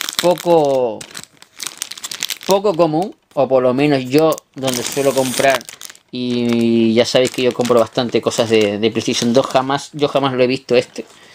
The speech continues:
en Pinball Fan, la verdad. Y bueno, pues lo dicho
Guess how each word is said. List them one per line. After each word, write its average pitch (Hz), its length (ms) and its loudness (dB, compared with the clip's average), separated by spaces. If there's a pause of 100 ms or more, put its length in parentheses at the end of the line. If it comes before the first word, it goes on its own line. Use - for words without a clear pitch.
(440)
en 123 140 -4
Pinball 127 360 2
Fan, 147 320 -2 (240)
la 110 80 -12
verdad. 117 300 -2 (880)
Y 123 160 -4
bueno, 104 220 -4
pues 104 160 -12
lo 104 100 0
dicho - 380 -4